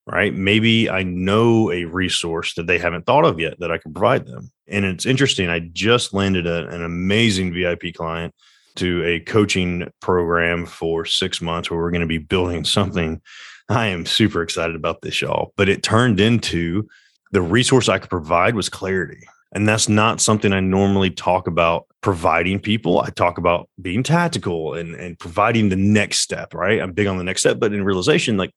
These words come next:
that is clarity. That's where they were struggling, is they were trying to outline, what is our next step? How do we get from free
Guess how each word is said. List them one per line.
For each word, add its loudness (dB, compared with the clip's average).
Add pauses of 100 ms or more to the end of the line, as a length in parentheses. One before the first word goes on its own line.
(120)
that -2
is 2
clarity. 0 (500)
That's 0
where 4
they 2
were 2
struggling, 0
is -6
they 2
were 4
trying -2
to 0
outline, -4 (380)
what 2
is 2
our 2
next -2
step? 0
How 2
do 2
we 6
get 2
from 0
free 0